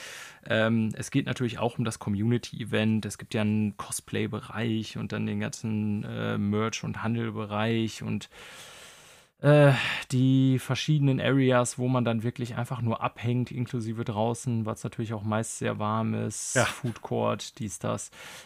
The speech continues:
Speaker 1: Aber nichtsdestotrotz ist es, finde ich, würde ich behaupten, für die Messe leider schon ein bitterer Schlag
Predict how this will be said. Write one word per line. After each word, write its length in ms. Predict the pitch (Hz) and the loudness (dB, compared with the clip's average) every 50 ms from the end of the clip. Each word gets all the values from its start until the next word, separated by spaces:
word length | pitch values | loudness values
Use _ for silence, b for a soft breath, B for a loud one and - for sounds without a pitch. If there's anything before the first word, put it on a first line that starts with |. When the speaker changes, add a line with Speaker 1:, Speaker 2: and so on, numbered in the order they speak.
| B B B _ | B B B _
Speaker 1:
Aber 220 | 123 131 143 143 | 6 8 8 8
nichtsdestotrotz 1040 | 143 175 180 - - 196 - - 185 - - - 170 170 - - - - - - - _ | 8 6 4 2 0 0 0 0 -4 -4 0 2 2 2 2 0 -6 -8 -8 -10 -8 _
ist 220 | 135 135 - - | -4 -4 -2 -2
es, 200 | 170 165 156 - | -2 -2 -4 -6
finde 480 | - - - 147 143 156 175 180 165 160 | -10 -6 -2 2 2 4 4 4 4 2
ich, 420 | - - - 160 156 - - - | 2 0 -2 -2 -4 -4 -8 -4
würde 220 | 131 127 131 131 127 | -2 -2 0 0 -2
ich 180 | 131 135 - | -2 -4 -4
behaupten, 720 | - 120 107 107 135 156 156 - - - 160 160 160 160 | -2 0 2 2 2 0 0 -4 -2 2 2 4 4 2
für 140 | 156 - - | 0 -2 -6
die 80 | 131 123 | -4 -2
Messe 280 | 117 127 147 - - | -2 -2 -2 -2 -2
leider 280 | 127 123 127 135 127 123 | -2 -2 0 0 -2 -2
schon 280 | - - 139 143 139 113 | -4 -4 -2 -2 -2 -2
ein 100 | 104 101 | -4 -4
bitterer 420 | - 127 - - 131 113 120 117 | -6 -8 -6 -6 -4 -4 -4 -4
Schlag 520 | - - - 113 117 127 151 156 - - | -4 -2 2 4 4 4 4 2 -2 -12